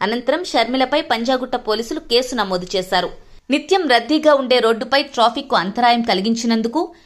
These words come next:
విధుల్లో ఉన్న అధికారులకు విఘాతం కలిగించినందుకు షర్మిలపై ఐపీసీ సెక్షన్లు మూడు వందల ముప్పై మూడు, మూడు వందల ముప్పై ఏడు, మూడు వందల యాభై మూడు కింద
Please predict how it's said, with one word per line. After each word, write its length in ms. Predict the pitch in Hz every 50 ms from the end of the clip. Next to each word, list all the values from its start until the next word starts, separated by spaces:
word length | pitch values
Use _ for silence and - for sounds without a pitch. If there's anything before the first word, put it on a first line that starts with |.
| _ -
విధుల్లో 380 | 226 269 233 349 339 339 370 359
ఉన్న 180 | 330 311 294 262
అధికారులకు 640 | - 262 - 262 262 294 285 269 262 262 262 277
విఘాతం 500 | 262 196 202 190 - 277 294 294 294 277
కలిగించినందుకు 840 | 247 240 208 208 220 233 220 - 240 220 214 208 - - - 226 - - - - _ -
షర్మిలపై 640 | - - 320 302 302 339 359 349 330 - - 277 277 - -
ఐపీసీ 360 | 214 233 233 285 277 277 277
సెక్షన్లు 480 | 254 - 233 220 - - 277 269 262 240
మూడు 240 | 220 220 226 226
వందల 240 | 247 247 240 233 233
ముప్పై 320 | 214 208 202 - - 233 226
మూడు, 340 | 226 233 240 269 330 - - - - _ _ -
మూడు 200 | 240 285 339 370
వందల 280 | 359 339 320 294 277 247
ముప్పై 320 | 208 196 196 - - 233
ఏడు, 340 | 240 233 233 226 233 302 427 - - - - -
మూడు 180 | 262 311 359 370
వందల 240 | 349 349 330 320 294
యాభై 420 | 233 214 208 208 233 233 277 277
మూడు 200 | 254 247 240 226
కింద 240 | 220 220 226 220 240